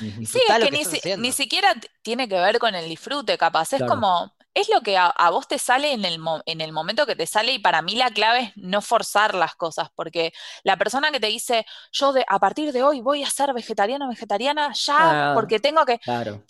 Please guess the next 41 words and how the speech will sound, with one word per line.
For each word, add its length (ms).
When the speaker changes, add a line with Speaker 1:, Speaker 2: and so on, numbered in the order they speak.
Speaker 2:
si 200
vos 180
lo 80
Speaker 1:
Si 80
se 140
te 80
Speaker 2:
forzás, 80
Speaker 1:
escapa 140
una, 540
claro, 380
se 60
te 20
Speaker 2:
vas 180
a 40
Speaker 1:
escapa. 100
Speaker 2:
sufrir 320
un 80
montón 300
y 60
vas 160
a 60
sentir 400
culpa 440
Speaker 1:
Sí, 60
sí, 40
obvio. 20
Speaker 2:
cuando 480
tengas 360
ganas 260
de 80
comerte 280
una 100
hamburguesa, 500
cuando 320
tengas... 240
Es 120
como, 400
es 240
una 100
transición 840
y 300